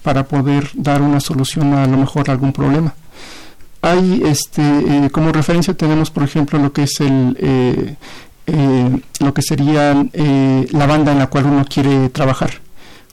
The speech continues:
Uno tiene una percepción, por ejemplo, en el rango visible, en el rango óptico. Ajá.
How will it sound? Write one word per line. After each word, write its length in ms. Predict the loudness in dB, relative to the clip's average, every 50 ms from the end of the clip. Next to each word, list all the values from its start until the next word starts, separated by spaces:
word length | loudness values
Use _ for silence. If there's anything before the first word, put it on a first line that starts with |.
| -6 -2
Uno 240 | 0 2 2 2 0
tiene 280 | 2 0 2 2 4
una 220 | 2 2 2 0 0
percepción, 440 | -2 -2 -2 -4 -4 -2 -2 -2 0
por 140 | 0 0
ejemplo, 360 | -2 0 0 -2 -2 0 0 0
en 100 | 2 2
el 120 | 0 2
rango 680 | 2 2 2 2 2 2 2 2 2 0 0 -2 -4 -8 -16 -20 -20 -20 -20 -8 -4
visible, 340 | -2 -2 0 0 0 0 -2 -4 -12 -8 -2
en 140 | 0 2 2
el 100 | 2 2
rango 360 | 2 2 2 2 2 0 0 -2
óptico. 360 | -4 -4 -6 -14 -16 -16 -18 -20 -20 -20 -20 -20 -20 -20 -20 -20 -20 -20 -10 -6
Ajá. 320 | -6 -4 -2 -2 -4 -4